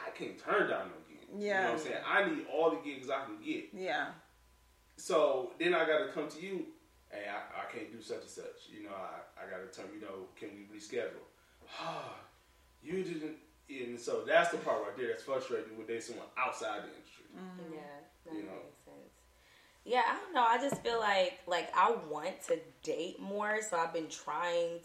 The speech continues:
Speaker 3: to, like, I told myself I need to be more proactive. So, like, my friend made me join, like, a dating app, and I'm like,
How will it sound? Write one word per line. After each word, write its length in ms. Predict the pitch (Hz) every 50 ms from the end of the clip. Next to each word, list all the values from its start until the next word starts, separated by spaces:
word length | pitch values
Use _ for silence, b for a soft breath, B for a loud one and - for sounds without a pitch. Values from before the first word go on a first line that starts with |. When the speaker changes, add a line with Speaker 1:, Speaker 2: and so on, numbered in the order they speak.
| -
Speaker 3:
to, 60 | - 143
like, 380 | 147 143 139 131 131 131 - - _ _ _ _ _ _ _ -
I 120 | - 208 214
told 220 | - 277 277 294
myself 300 | 311 302 285 285 233 220
I 100 | 202 190
need 140 | 196 190 190
to 80 | 175 170
be 100 | 180 165
more 180 | 165 156 156
proactive. 640 | - - 156 151 151 147 143 - - - - - -
So, 260 | - - 160 151 156
like, 180 | 156 151 147 151
my 120 | 151 147 147 -
friend 460 | - 147 156 160 160 160 156 156 151 143 143 143
made 320 | 147 151 156 156 151 139 147
me 180 | 147 147 147 143
join, 380 | 143 143 143 147 143 147 143 139
like, 140 | 135 131 -
a 40 | 165
dating 360 | 156 139 135 139 143 147 147 143
app, 360 | 135 135 131 131 135 131 -
and 100 | 135 139
I'm 140 | 143 143 139
like, 300 | 131 135 131 131 -